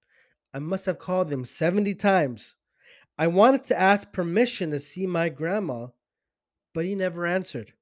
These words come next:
I wanted to know how far away he was from, from my brother's house,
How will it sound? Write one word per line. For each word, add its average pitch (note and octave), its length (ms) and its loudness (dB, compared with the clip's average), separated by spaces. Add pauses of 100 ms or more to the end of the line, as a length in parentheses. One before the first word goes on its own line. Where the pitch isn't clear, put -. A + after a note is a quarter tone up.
(1400)
I F#3 140 6
wanted A3+ 360 6
to G3+ 120 -6
know G3 160 4
how F3+ 320 2
far G#3 360 2
away G3+ 300 4
he G3 220 -4
was F#3 420 0
from, E3+ 340 -4 (200)
from F3+ 180 -4
my F#3 140 2
brother's F#3+ 460 0
house, A#2+ 380 -12